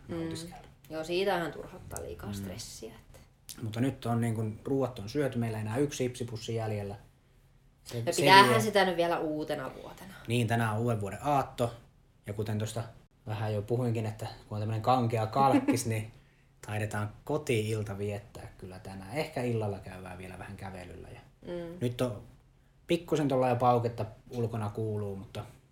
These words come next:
Speaker 2: me ei nyt raketteja ostettu. Ehkä
Speaker 1: Joo,
Speaker 2: hyvä,
Speaker 1: no,
Speaker 2: hyvä ratkaisu.
Speaker 1: vaimo on ehkä vähän tämmönen rakeettivastaisempi tässä taloudessa,
Speaker 2: Niin.
Speaker 1: mutta siihen on ihan hyvät syyt, että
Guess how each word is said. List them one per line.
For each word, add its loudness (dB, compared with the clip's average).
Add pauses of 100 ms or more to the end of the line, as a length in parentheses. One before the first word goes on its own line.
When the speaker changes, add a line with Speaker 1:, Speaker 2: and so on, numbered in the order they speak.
(200)
Speaker 2:
me 2
ei 4
nyt 2
raketteja 0
ostettu. -10 (160)
Ehkä -10 (920)
Speaker 1:
Joo, 0
Speaker 2:
hyvä, 2
Speaker 1:
no, -2
Speaker 2:
hyvä 0
ratkaisu. 2
Speaker 1:
vaimo 8
on 6
ehkä 2
vähän -2
tämmönen -2 (140)
rakeettivastaisempi 4
tässä 2
taloudessa, 4 (220)
Speaker 2:
Niin. 0
Speaker 1:
mutta -4 (800)
siihen -6
on 4
ihan 2
hyvät 2
syyt, -6
että -20